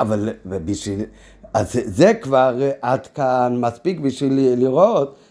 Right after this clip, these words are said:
שלאו דווקא שמה שהחינוך אומר זה לא מסתדר עם הרמב"ם. זה יכול להסתדר עם הרמב"ם. זה יכול להסתדר עם הרמב"ם, אם הרמב"ם לומד כיפן הבייס הנ"ל,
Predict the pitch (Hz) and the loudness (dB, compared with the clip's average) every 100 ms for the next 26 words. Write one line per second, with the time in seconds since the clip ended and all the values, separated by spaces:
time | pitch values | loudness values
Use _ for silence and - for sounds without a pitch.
0 | _ - 127 135 196 156 160 226 - 147 | _ -6 -2 2 0 0 0 -2 -4 -8
1 | 135 120 170 165 143 - 175 180 175 185 | -4 -2 -2 -2 -4 -4 -4 -4 -2 0
2 | 208 160 190 190 165 160 147 151 135 127 | 2 4 2 2 -2 -4 -2 -2 -2 -4
3 | 120 120 104 - 139 135 170 165 277 233 | -6 -8 -14 -16 -6 0 2 2 0 0
4 | - 175 160 131 113 107 95 - _ _ | -2 0 0 0 -2 -4 -8 -12 _ _
5 | - 98 95 127 160 147 123 131 151 147 | -10 -8 0 2 2 0 2 2 2 0
6 | 160 240 226 156 156 - _ - 110 107 | 0 2 4 4 2 -10 _ -6 -4 0
7 | 170 185 143 151 214 247 - 208 202 220 | 0 0 0 0 0 0 2 0 2 4
8 | 202 196 190 123 131 113 95 | 4 4 4 0 -6 -8 -10